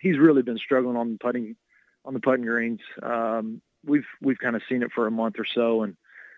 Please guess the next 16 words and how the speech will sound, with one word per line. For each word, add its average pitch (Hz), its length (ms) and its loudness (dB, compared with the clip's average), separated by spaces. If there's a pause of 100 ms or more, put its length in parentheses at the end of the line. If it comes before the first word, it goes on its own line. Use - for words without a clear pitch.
(800)
you 143 140 -4
know, 117 200 2
we 117 240 4
just 123 200 2
decided 113 520 -4
that, 117 260 -6
uh, 117 260 0 (160)
it 131 100 -4
was 117 120 -2
time 127 200 -2
to 117 80 -4
make 117 180 -2
a 110 60 -6
move, 113 420 0
and, 104 340 -8
um, 113 360 -8